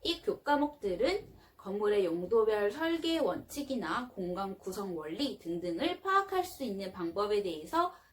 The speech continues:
배운다고 합니다. 건축 역사 및 이론 같은 경우에는 동서양의 건축사, 현대와 근대의 건축론,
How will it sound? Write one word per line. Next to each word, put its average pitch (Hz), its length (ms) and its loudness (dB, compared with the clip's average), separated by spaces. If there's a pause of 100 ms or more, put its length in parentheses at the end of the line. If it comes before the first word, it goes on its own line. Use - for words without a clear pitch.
배운다고 185 500 2
합니다. 233 600 4 (440)
건축 208 420 -4
역사 196 420 4
및 339 200 4
이론 - 500 2
같은 - 320 -12
경우에는 202 720 0 (220)
동서양의 330 600 2
건축사, 170 800 -8 (220)
현대와 359 480 2
근대의 180 460 -4
건축론, 185 880 -2